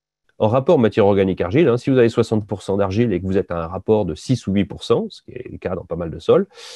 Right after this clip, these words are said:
évidemment que le rapport matière organique argile, avant qu'il soit à dix-sept pour cent, vous en avez pour un moment. Mais en quantité de carbone séquestré, alors là, année après année, ça peut être énorme. Voilà.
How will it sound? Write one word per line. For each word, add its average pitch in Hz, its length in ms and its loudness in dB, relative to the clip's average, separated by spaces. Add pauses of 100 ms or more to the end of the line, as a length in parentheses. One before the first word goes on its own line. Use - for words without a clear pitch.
(400)
évidemment 90 380 2
que 117 100 -2
le 101 60 4
rapport 95 280 2
matière 87 260 -2
organique 85 280 -8
argile, 139 260 -2
avant 139 200 2
qu'il 127 100 -2
soit 120 140 0
à 104 40 2
dix-sept 98 280 -4
pour - 160 -14
cent, 185 160 2
vous 139 100 0
en 107 40 2
avez 131 100 0
pour 127 180 -4
un 113 40 0
moment. 92 260 -4 (400)
Mais 113 240 4
en 92 60 -2
quantité 170 440 0
de 139 80 -4
carbone 113 440 2
séquestré, 127 580 -4
alors 90 180 -4
là, 135 80 2
année 104 260 -2
après 85 220 -8
année, 113 160 -4
ça - 160 -10
peut - 120 -4
être 123 100 -6
énorme. 82 240 -10 (1900)
Voilà. 113 220 0